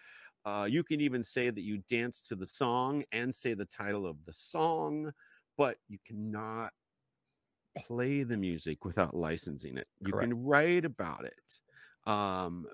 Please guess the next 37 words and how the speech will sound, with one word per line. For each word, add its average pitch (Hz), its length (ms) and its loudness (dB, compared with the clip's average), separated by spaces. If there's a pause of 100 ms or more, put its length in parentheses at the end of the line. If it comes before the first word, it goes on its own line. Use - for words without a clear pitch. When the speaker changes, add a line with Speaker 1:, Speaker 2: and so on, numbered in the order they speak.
Speaker 1:
but 110 160 -2
you 104 80 -8
cannot 110 580 -2
play 101 460 -4
the 87 180 -8
clip. - 460 -2
So 139 100 4
I'm 135 80 6
assuming, 131 560 2
this 120 200 -2
is 127 100 -2
writing 123 240 6
my 110 80 4
life 104 180 4
story. 131 200 4
I 110 60 6
don't 131 140 4
know. 98 240 2
It's 123 180 -4
just - 200 -10
turned 120 240 0
into 92 180 -2
fiction. 117 300 -4
So 135 160 2
she - 180 -4
could 175 160 4
be 143 80 4
writing 127 380 4
as 107 140 -2
a 110 60 0
novel 107 420 2
even. 87 280 -4 (480)
Speaker 2:
Mm-hmm. 92 240 -8
Speaker 1:
Um, 101 480 -6
so 139 360 2 (520)
yes, 175 320 4
no, 185 220 4